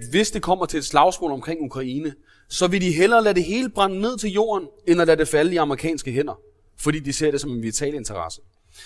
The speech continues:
Og det betyder også, at for det resterende nato, som igen skal stemme og være enstemmige om at inkludere nye lande i deres alliance, så vil det være for dem,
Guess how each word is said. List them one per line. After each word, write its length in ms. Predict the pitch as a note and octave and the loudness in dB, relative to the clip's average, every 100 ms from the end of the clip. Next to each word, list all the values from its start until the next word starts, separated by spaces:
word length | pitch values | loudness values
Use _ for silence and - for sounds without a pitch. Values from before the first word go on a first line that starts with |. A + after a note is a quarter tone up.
| - - | -8 0
Og 140 | C#3 | 2
det 100 | A#3+ | 2
betyder 340 | A3 A#3+ A#3 | 0 -2 2
også, 360 | F#3 G3+ - - _ _ _ _ _ _ _ _ _ _ _ _ _ _ _ _ - | 2 2 0 -8 _ _ _ _ _ _ _ _ _ _ _ _ _ _ _ _ -2
at 120 | D3+ | 0
for 540 | - E3 D#3 - - - | 6 8 8 6 -6 0
det 160 | C#3+ D#3 | 4 6
resterende 420 | D3+ B3 A#3+ A3+ | 4 2 2 2
nato, 440 | C#3+ E3+ - B2 - _ _ _ _ | 2 2 0 -10 -14 _ _ _ _
som 240 | - C#3+ C#3+ | -2 0 2
igen 280 | C#3+ F#3 D#3+ - | 2 2 -2 -12
skal 420 | - - D3 C3+ B2 - _ _ _ _ _ - | -6 4 6 6 2 -12 _ _ _ _ _ -8
stemme 520 | - D3+ D3+ F3+ E3+ - - | 0 4 4 2 -6 -6 2
og 100 | B2+ | 4
være 260 | C#3 C#3+ F3+ | 4 2 0
enstemmige 600 | G3 A3 - D#3+ C#3+ B2+ | -2 0 2 2 2 2
om 200 | D#3 C3+ | 0 0
at 100 | B2+ | -4
inkludere 400 | A#2+ B2 D3+ C3+ | -4 -4 -4 -2
nye 180 | C3 B2 | -4 -2
lande 260 | B2 C#3 | -4 -4
i 20 | |
deres 280 | B2 A2+ G#2 | -2 -2 0
alliance, 480 | A2 G#2 G2+ A#2+ A#2 _ _ - - - | 0 0 -2 -8 -12 _ _ -20 -20 -12
så 160 | - G3+ | 2 4
vil 140 | A#3 | 6
det 80 | G#3+ | 4
være 140 | G#3 G#3 | 4 4
for 100 | F3+ | 4
dem, 340 | F#3 A#3 | 4 4